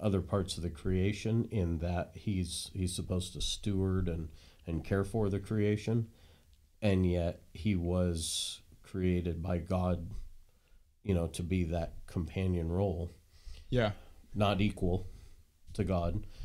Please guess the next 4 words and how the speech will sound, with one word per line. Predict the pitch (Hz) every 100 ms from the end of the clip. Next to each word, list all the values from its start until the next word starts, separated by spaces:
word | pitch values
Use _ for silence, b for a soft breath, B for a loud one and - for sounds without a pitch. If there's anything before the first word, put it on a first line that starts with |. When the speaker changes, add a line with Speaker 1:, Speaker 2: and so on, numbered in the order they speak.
| b b
Speaker 1:
but, | 85 98 87 - - - - - - - - _ _ _ _ _ _ _ _ _ _ _ _ -
you |
know, | 80
he, | 80 98